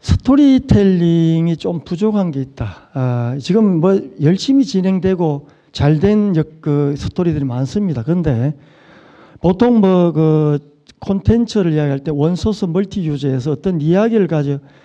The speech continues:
하나의 소스를 가지고 다양하게 쓰는, 예, 오에스엠유라고 하는 부분이 있는데 충분히 신천은 그럴만하다. 제가 오늘 하는 강의를 잘 들으시면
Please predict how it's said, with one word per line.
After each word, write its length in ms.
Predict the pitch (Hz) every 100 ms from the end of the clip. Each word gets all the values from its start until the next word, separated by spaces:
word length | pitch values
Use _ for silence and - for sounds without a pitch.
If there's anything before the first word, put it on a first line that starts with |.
| _ _ _
하나의 480 | - 180 208 233 214
소스를 400 | 202 185 - 170
가지고 680 | 156 147 143 156 151 147 - _ _ _
다양하게 580 | - 151 190 220 240 247
쓰는, 480 | - 170 160 123 98 _ _ _ _ _ _ -
예, 240 | 151 131 113 _ _ _ -
오에스엠유라고 1120 | 180 185 202 202 170 185 202 233 214 185 160
하는 440 | 139 143 139 135 131
부분이 240 | 139 139
있는데 480 | 120 131 139 120 123 _ _ _ _ _ -
충분히 500 | - 294 330 302 254
신천은 520 | - 156 139 180 170
그럴만하다. 880 | 143 135 139 143 151 147 117 95 _
제가 380 | - 175 202 214
오늘 220 | 214 214
하는 200 | 165 160
강의를 320 | 151 139 151
잘 240 | 143 127 131
들으시면 680 | 180 196 - 131 156 113